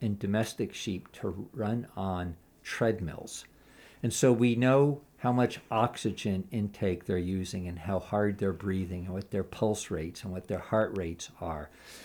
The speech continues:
And so we can convert these then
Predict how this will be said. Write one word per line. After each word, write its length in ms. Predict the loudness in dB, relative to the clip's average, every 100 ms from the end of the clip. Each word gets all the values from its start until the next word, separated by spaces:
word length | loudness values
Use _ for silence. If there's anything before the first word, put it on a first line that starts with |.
| -8
And 100 | -4
so 140 | 2 6
we 120 | 4
can 240 | 4 0
convert 680 | 2 0 0 6 6 6 2
these 400 | 2 4 4 2
then 320 | -2 0 -2